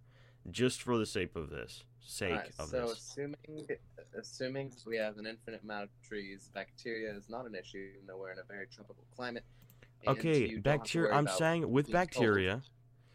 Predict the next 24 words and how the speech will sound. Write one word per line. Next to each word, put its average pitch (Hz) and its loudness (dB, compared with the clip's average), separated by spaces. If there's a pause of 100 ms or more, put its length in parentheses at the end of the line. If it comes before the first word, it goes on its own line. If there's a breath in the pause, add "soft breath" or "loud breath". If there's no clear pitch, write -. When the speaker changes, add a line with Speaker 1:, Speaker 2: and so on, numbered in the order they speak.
(180 soft breath)
Speaker 1:
you 123 2
could 185 4
solve 185 8
it. 92 2
Like, 113 0
keep 147 4
in 131 4
mind, 127 6
I, 117 6
I 117 8
read 120 6
this. 98 2 (460 soft breath)
In 107 -6
fact, 123 4 (520 soft breath)
um, 110 6
salt - 6
water 90 4
is 95 -4
good 117 6
for 113 2
caring 107 2
for 98 0
wounds, 104 2
apparently. 71 -8